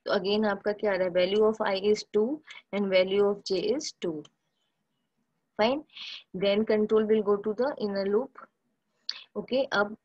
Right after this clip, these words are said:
जे आपका क्या असाइन करेगा? थ्री असाइन करेगा। फाइन। इस, अ, इनर लूप की बॉडी एग्जीक्यूट होगी। Again आपका क्या प्रिंट होगा? value of I is two and value of J is three। ओके, and then again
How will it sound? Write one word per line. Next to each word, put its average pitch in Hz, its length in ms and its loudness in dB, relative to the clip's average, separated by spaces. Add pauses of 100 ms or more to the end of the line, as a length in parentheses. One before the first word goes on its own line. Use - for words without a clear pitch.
(160)
जे 202 220 4
आपका 196 260 2
क्या 208 180 2
असाइन 208 280 -2
करेगा? 214 260 -2
थ्री 220 300 -2
असाइन 214 340 2
करेगा। 214 360 2 (420)
फाइन। 233 260 -2 (500)
इस, - 140 -12 (180)
अ, 190 240 -2
इनर 214 200 6
लूप 214 220 4
की 220 80 0
बॉडी 202 300 0
एग्जीक्यूट 208 500 0
होगी। 214 200 2
Again 202 340 -2
आपका 196 240 -2
क्या 202 180 -2
प्रिंट 202 280 -4
होगा? 208 140 0
value 202 400 2
of 214 140 6 (120)
I 190 120 0 (100)
is 208 140 2
two 247 360 -2 (380)
and 202 160 0
value 196 320 4
of 196 120 -2
J 202 300 2
is 339 100 0
three। - 480 -2 (1300)
ओके, - 280 0 (480)
and 202 180 2
then 208 400 2
again 180 340 -4